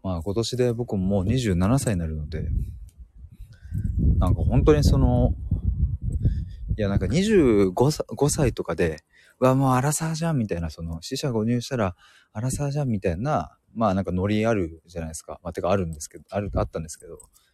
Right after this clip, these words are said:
僕の周りでは。その、まあ、アラサーとは呼べないけど、みたいな。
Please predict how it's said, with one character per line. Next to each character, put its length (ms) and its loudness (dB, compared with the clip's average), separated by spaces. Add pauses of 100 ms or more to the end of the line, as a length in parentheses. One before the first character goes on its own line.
(360)
僕 160 -12
の 180 2
周 140 -2
り 80 -10
で 80 -4
は。 180 -6 (400)
そ 160 -12
の、 180 -8 (160)
ま 100 -8
あ、 60 -4
ア 40 -2
ラ 80 -2
サ 240 -2
ー 40 -2
と 120 2
は 100 8
呼 60 6
べ 100 2
な 140 2
い 80 0
け 100 -4
ど、 80 -2
み 120 -4
た 100 -12
い 60 -12
な。 180 -20